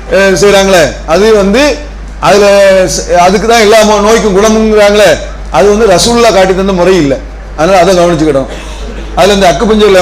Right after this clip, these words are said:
முக்கியமான பாயிண்ட் இதோட சொல்லி முடிச்சிருவோம். இந்த என்ன சொல்லுவாங்கன்னா,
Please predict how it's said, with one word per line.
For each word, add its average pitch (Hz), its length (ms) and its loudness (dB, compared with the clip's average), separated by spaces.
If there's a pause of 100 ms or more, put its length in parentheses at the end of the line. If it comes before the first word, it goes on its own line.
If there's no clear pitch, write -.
முக்கியமான 202 380 0
பாயிண்ட் 170 200 0
இதோட 185 180 0
சொல்லி 180 200 0
முடிச்சிருவோம். 160 400 -2 (720)
இந்த 185 120 0 (600)
என்ன 185 180 -2
சொல்லுவாங்கன்னா, 170 440 0